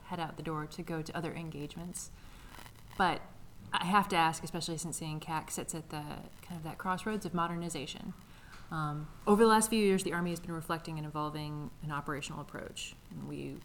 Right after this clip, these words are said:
we moved to dr-, address large-scale combat operations with F M three oh in twenty seventeen, and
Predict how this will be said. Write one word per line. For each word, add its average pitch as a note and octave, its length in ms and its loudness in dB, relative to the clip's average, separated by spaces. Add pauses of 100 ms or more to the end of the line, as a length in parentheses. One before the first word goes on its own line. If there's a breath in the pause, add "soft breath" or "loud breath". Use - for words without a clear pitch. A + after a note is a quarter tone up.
we D#3+ 120 -2
moved D#3+ 260 -2
to E3+ 60 0
dr-, D3+ 260 -4 (100)
address D3 500 -4
large-scale D3+ 380 -4
combat E3+ 320 -2
operations D#3 680 -4
with C#3+ 380 -10 (340 loud breath)
F E3 140 -4
M D3 120 -2
three D3+ 320 -4
oh D3+ 200 -2
in D3+ 140 -6
twenty D3 300 -8
seventeen, A3+ 800 2 (420 loud breath)
and D#3+ 440 0